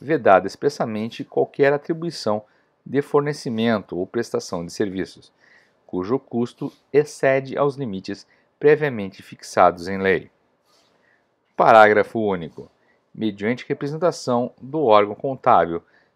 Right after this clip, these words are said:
serão impugnados quaisquer atos referentes a despesas que incidam na proibição do presente artigo. Artigo vinte e quatro. É vedada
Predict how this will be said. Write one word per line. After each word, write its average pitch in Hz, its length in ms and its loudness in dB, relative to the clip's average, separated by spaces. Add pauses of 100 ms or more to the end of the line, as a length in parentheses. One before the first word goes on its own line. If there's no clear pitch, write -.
(100)
serão 131 480 0
impugnados 117 840 -2
quaisquer - 600 -2
atos 101 500 2 (340)
referentes 120 760 -4
a 117 140 4
despesas 120 720 -2
que - 240 -10
incidam 104 640 -6 (340)
na 110 140 -2
proibição 151 800 -6
do 123 160 -6
presente 95 460 -6
artigo. 82 520 -4 (1700)
Artigo 110 520 0
vinte 92 220 -8
e 95 60 -8
quatro. 85 480 2 (500)
É 110 160 2
vedada 117 720 4